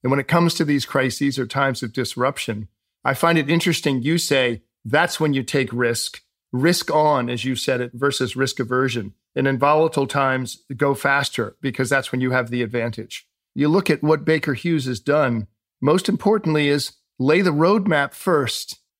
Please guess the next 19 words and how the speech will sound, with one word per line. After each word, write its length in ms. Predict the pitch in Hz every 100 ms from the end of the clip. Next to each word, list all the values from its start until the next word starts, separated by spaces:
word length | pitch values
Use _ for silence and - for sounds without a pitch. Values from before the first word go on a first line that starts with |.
| _ _
pledge 400 | - 170 147 123
second, 540 | - 151 120 120 104 - _ _ _ _
and 160 | 135 143
then 140 | 156
collaboration 680 | 147 151 156 170 156 151 147
of 160 | 135 107
governments, 680 | 143 143 151 160 - - - _ _ -
of 140 | 110
private 340 | - 147 147 123
sector, 600 | - 143 - 147 139 - _ _ _
of 160 | 139 113
the 100 | 127
local 460 | 131 180 180 156
community 600 | - 139 139 151 139 107
to 160 | 107 135
understand 580 | 139 139 - 143 139 127
what 160 | 123
may 180 | 127 143
work 380 | 139 139 147 -